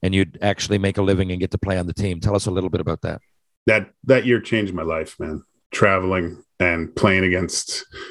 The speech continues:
Speaker 2: you know, the Russian national team, the Swedish national team. Actually, Tom Rennie was our coach. I had never
Speaker 1: I,
Speaker 2: had
Speaker 1: I
Speaker 2: worked
Speaker 1: remember that.
Speaker 2: I had never had worked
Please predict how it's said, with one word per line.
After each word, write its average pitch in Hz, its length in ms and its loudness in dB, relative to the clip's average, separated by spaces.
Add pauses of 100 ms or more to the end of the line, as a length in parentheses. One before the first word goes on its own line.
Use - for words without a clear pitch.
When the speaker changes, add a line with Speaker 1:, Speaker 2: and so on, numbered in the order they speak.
(260)
Speaker 2:
you 101 80 8
know, 90 240 2
the 107 160 4
Russian 98 500 4
national 90 460 -2
team, 90 240 0
the 87 60 2
Swedish 104 500 2
national 92 340 0
team. 98 200 2
Actually, 113 600 2 (340)
Tom 160 240 6
Rennie 120 240 4
was 113 180 2
our 95 120 -4
coach. 101 340 0
I 131 300 0
had 147 140 2
never 120 340 0
Speaker 1:
I, 104 120 -6
Speaker 2:
had 107 180 -4
Speaker 1:
I - 20 -10
Speaker 2:
worked 107 200 0
Speaker 1:
remember 107 320 -2
that. 76 200 -10 (420)
Speaker 2:
I 110 120 2
had 127 200 2
never 123 400 2
had 104 80 -6
worked 101 440 -2